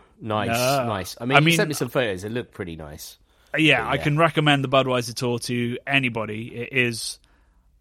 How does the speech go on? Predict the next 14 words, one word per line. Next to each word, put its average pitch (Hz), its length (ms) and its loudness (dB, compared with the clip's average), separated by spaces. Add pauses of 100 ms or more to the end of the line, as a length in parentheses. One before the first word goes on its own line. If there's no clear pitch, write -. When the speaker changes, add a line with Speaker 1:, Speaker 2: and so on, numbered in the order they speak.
(120)
Speaker 2:
uh, 135 40 -4 (760)
I 139 40 0
mean, 143 120 4
the 131 80 -2
scale 202 340 8
of 139 80 2
it 135 80 -2
is 117 120 -8
insane, 113 460 -2
but 135 140 -4
the 139 80 -2
beauty 151 460 0
of 107 160 -10
it - 160 -16